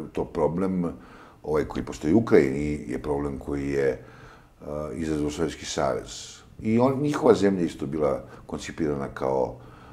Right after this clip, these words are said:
e, i s-, i Jugoslavija, ova S F R J, na jednom anti-, tamo na antiruskom, ovdje na antisrpskom programu.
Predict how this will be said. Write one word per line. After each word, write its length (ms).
e, 40
i 120
s-, 160
i 260
Jugoslavija, 760
ova 160
S 100
F 140
R 140
J, 240
na 60
jednom 220
anti-, 460
tamo 240
na 160
antiruskom, 580
ovdje 200
na 140
antisrpskom 640
programu. 460